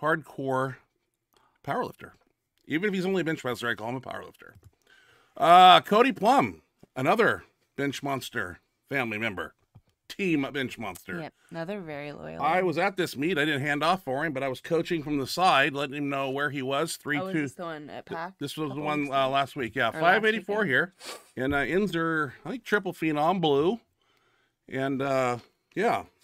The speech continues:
Speaker 1: Took a while to get down. I was,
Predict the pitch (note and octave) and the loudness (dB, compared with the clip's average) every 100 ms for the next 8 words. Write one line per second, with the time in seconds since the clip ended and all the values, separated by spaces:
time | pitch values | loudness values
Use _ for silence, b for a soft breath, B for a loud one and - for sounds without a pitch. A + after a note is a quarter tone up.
0 | B B B _ _ _ _ _ _ _ | B B B _ _ _ _ _ _ _
1 | _ _ _ _ _ _ _ _ _ _ | _ _ _ _ _ _ _ _ _ _
2 | _ _ _ _ _ _ _ _ _ _ | _ _ _ _ _ _ _ _ _ _
3 | _ _ _ _ - B3+ E4+ B3+ C4+ C4 | _ _ _ _ -6 -2 4 6 6 6
4 | A#3 F#3 F#3 A#3+ F3 F3 F#3 - | 6 6 6 6 6 4 0 -4